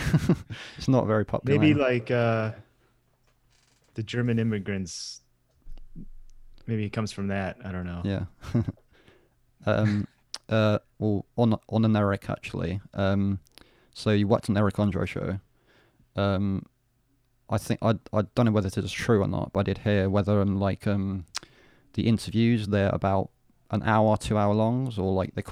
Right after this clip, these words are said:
Speaker 1: they're a lot longer than what they're broadcast as. And
Speaker 2: Yeah, yeah.
Speaker 1: like, when you edit them, is there, like, a lot you've had to cut out which you really hated to?
Speaker 2: <laughs> A lot of stuff we would,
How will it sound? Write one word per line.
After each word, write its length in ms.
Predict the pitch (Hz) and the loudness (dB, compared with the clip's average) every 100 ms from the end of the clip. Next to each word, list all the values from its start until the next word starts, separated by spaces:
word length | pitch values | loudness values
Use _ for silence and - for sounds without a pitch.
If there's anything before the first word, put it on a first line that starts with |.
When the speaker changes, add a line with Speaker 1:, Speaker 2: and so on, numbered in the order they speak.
| - | -8
Speaker 1:
they're 200 | 92 101 | -4 -2
a 60 | 107 | 0
lot 200 | 113 - | 0 0
longer 340 | 98 101 92 | -2 -2 -2
than 380 | 95 98 98 92 - _ _ _ _ _ _ | -2 -2 -2 -4 -10 _ _ _ _ _ _
what 260 | - 101 - | -6 -4 -2
they're 220 | 87 104 - | -2 -2 -2
broadcast 540 | 104 95 - 87 - - | 0 0 0 -4 -4 -6
as. 340 | 80 - - _ _ _ _ _ _ _ _ | -8 -8 -14 _ _ _ _ _ _ _ _
And 440 | 101 101 92 - - _ - - _ - - | -4 0 0 -2 -10 _ -14 -14 _ -16 0
Speaker 2:
Yeah, 480 | 127 120 101 87 87 | 4 4 4 0 -4
yeah. 240 | 95 95 | -4 0
Speaker 1:
like, 240 | 110 110 - | 2 2 2
when 120 | 117 | 2
you 100 | 107 | 4
edit 240 | 98 92 | 2 0
them, 360 | 80 80 80 98 - _ _ _ _ _ | -4 -4 -4 -6 -12 _ _ _ _ _
is 180 | 113 104 | -2 4
there, 220 | 113 107 | 4 4
like, 420 | 98 95 - - - _ _ | 4 2 -2 -12 -16 _ _
a 80 | 110 | 4
lot 220 | 107 - | 4 4
you've 180 | 101 98 | 2 0
had 160 | - 92 | 0 -4
to 80 | 107 | -4
cut 180 | - | 0
out 280 | 107 107 87 | 2 4 2
which 260 | 87 - - | -2 -4 -6
you 80 | 90 | -6
really 380 | 90 101 92 87 | -2 0 0 -2
hated 400 | 98 98 - - | -2 -4 -6 -14
to? 260 | - 92 - _ _ - - _ _ _ _ _ _ _ _ _ | -10 -10 -10 _ _ -20 -20 _ _ _ _ _ _ _ _ _
Speaker 2:
<laughs> 260 | - - 131 - - - - - - - - _ _ _ _ _ _ _ - | -12 -4 -4 -4 -16 -18 -18 -20 -20 -20 -20 _ _ _ _ _ _ _ 2
A 80 | 127 | 4
lot 160 | 135 | 6
of 60 | 135 | 6
stuff 240 | 143 120 | 4 4
we 160 | 127 117 | 4 2
would, 420 | 101 101 117 | 2 0 0